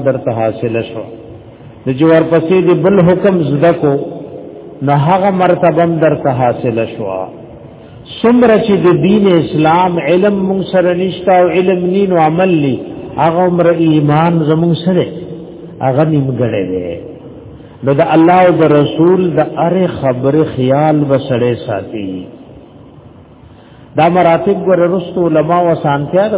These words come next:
پاره جوړ کړي، اصول یې جوړ کړي چې دا فرض دي، دا واجب دي، دا سنت دي او دا مستحب دي. د الله او د الله د رسول حکم چې را رسېدو،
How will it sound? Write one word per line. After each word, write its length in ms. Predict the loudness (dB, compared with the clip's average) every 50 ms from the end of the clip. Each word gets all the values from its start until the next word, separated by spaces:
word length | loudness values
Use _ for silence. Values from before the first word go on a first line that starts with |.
| -2 0
پاره 240 | 0 2 2 2 0 0
جوړ 140 | 0 0 0 0 0
کړي، 140 | 2 2 4 2
اصول 300 | 2 0 0 0 0 2 0
یې 100 | 0 0 0
جوړ 140 | -2 -2 -2 -2
کړي 140 | -2 -2 -2 -2
چې 80 | -2 -2 0 2
دا 80 | 2 0 0 0
فرض 280 | 0 0 0 0 -2 -4 -6 -4
دي، 140 | -4 -4 -4 -6 -8 -14 -16 -16 -18 -18 -18 -18 -20 -20 -20 -20 -20 -14 -6 0
دا 100 | 2 2 4 4 4
واجب 440 | 4 2 2 2 0 0 0 0 -2 -2 -2
دي، 120 | 0 0 0 0
دا 180 | 2 2 0 0
سنت 520 | 0 -2 -6 -4 -4 -4 -2 -2 -2 -4 -4 -6 -6
دي 140 | -4 -2 0 0
او 120 | 0 0 0
دا 160 | 2 2 0 0
مستحب 720 | 0 -2 -4 -6 -6 -6 -4 -4 -2 -2 -2 -4 -4 -6 -6 -10 -8
دي. 240 | -8 -8 -8 -8 -8 -10 -12 -14 -18 -20 -20 -20 -20 -20 -20 -20 -20 -20 -20 -20 -20 -20 -20 -20 -14 -8 -6
د 20 | -4 -2 -2
الله 200 | 0 0 0 0 0
او 60 | 0
د 80 | 0
الله 300 | 0 0 2 0 0 0 0
د 100 | 0 0 0 0 -2
رسول 360 | -4 -2 -2 0 0 0 0 -2
حکم 260 | -4 -4 -2 -2 -4 -4 -4 -4
چې 60 | -4
را 200 | -4 -2 -2 -2 -2 -2 -4
رسېدو، 500 | -4 -4 -6 -8 -8 -8 -8 -10 -12